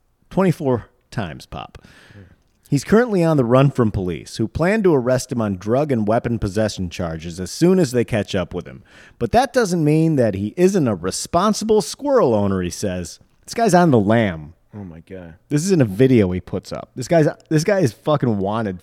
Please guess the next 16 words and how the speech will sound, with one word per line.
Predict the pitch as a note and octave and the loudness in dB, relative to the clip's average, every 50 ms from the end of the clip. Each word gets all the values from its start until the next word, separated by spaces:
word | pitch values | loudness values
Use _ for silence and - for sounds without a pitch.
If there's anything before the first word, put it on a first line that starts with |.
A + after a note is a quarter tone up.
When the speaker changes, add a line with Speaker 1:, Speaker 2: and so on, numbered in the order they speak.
| _ - | _ -8
Speaker 1:
a | C#3 A#2 | -8 -6
wanted | A2 G#2+ A2 A#2+ C3+ D3 D3 C3+ A#2+ G2+ | -4 -2 -2 0 0 0 0 -2 -2 -4
fugitive | - A#2 A#2+ A#2+ G#2+ G#2 F#2+ G2+ F#2 F2 E2+ F#2+ - _ - | -4 -2 -2 -2 -4 -4 -6 -6 -6 -6 -10 -14 -20 _ -6
with | - B2+ A#2+ _ - | -4 -4 -4 _ -6
twenty-four | - - - E3+ D#3+ D3+ C#3+ - - C#3+ C3 B2 A#2 - | -12 -6 -4 -2 0 0 0 -2 -2 0 0 2 2 2
<laughs> | |
arrests. | C#3 B2+ B2+ B2+ B2+ A#2 - - - G#2+ G#2+ G#2+ G2+ F#2+ | 0 0 0 -2 -4 -4 -6 -10 -18 -16 -14 -14 -14 -14
Speaker 2:
Oh, | E2+ - | -16 -16
Jesus | - G#2 G#2 G2 F2 F#2 - - | -16 -14 -14 -14 -16 -18 -20 -20
Christ. | - - A2+ G#2+ G2+ - - - - | -18 -18 -16 -16 -16 -18 -8 -2 0
Speaker 1:
But | - - - C#3 - - | 2 2 2 0 -4 -8
he's | - - C3+ C#3+ C#3 B2+ | -8 -4 -2 -2 0 0
worried | C#3+ E3 E3 D#3 C#3+ B2+ | 0 0 0 0 0 0
about | A#2 G#2 G#2+ G#2+ G#2 | 2 2 2 4 2
his | G2 - | 0 -2
squirrel. | - - - G2 F2 D2 G#1 - | -4 -8 -6 -6 -6 -6 -8 -12